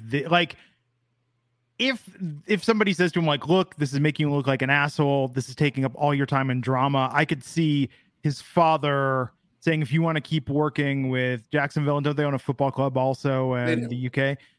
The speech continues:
Speaker 1: Saying
Speaker 2: Yeah.
Speaker 1: that if you wanna do this, you need to hire somebody else to run A E W. You could still have a role, but you cannot do this day to day anymore. This is hurting your reputation and
Speaker 2: Now,
Speaker 1: ability
Speaker 2: I,
Speaker 1: to function.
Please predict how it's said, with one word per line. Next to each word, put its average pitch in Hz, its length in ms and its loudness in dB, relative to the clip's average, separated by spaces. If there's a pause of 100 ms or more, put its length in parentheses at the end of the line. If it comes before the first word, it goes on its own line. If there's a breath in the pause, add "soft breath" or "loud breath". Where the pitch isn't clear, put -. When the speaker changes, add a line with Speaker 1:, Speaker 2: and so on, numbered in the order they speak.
(100)
Speaker 1:
Saying 180 200 2
Speaker 2:
Yeah. 170 40 0
Speaker 1:
that 165 100 2
if 131 100 -8
you 185 160 2
wanna 180 300 2
do 147 240 0
this, 190 300 0
you 151 140 2
need 156 220 0
to 147 200 0
hire 139 320 0
somebody 131 320 -2
else 120 200 -2
to 127 80 -2
run 120 140 -2
A 113 60 -4
E 104 160 -8
W. 90 380 -16 (180)
You 147 140 0
could 147 180 0
still 139 240 0
have 131 220 -2
a 127 40 0
role, 131 320 0
but 135 200 -2
you 139 100 0
cannot 127 420 -2
do 131 120 0
this 123 160 -4
day 127 160 -2
to 123 80 -4
day 120 160 0
anymore. 147 320 0
This 131 240 -4
is 123 180 -6 (300 soft breath)
hurting 120 640 0 (720)
your 147 160 2
reputation 117 640 -6 (380)
and 127 120 -2
Speaker 2:
Now, 233 160 4
Speaker 1:
ability 226 100 4
Speaker 2:
I, 247 80 8
Speaker 1:
to - 120 -2
function. - 380 -14